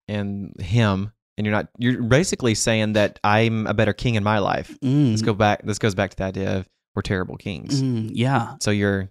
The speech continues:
Speaker 1: you're pulling your faith from him and putting it in yourself of,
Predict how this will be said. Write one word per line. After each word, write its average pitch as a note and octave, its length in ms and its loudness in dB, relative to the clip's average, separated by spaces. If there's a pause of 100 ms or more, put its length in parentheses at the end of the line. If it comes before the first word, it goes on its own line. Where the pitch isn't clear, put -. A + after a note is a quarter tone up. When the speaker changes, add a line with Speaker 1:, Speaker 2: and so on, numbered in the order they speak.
Speaker 1:
you're G#2+ 120 -2
pulling A2+ 600 4
your G2+ 160 -4
faith G#2+ 580 0
from G2 140 -4
him G2+ 300 0
and G2 100 -6
putting G2+ 220 0
it G2 80 -2
in - 80 -8
yourself G2 520 0
of, F#2+ 160 -4